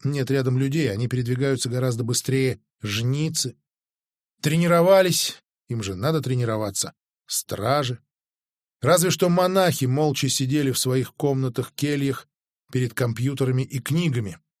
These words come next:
Не знаю уж, какова их роль, наверняка что-то связанное с информацией.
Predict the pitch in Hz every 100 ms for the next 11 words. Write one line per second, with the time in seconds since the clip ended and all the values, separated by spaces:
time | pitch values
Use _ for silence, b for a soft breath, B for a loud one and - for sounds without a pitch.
0 | _ _ _ _ 117 120 120 139 120 95
1 | - 90 110 117 113 113 120 160 - _
2 | _ _ - 117 117 - 135 117 107 98
3 | - 117 104 104 98 - 101 104 104 113
4 | 104 - -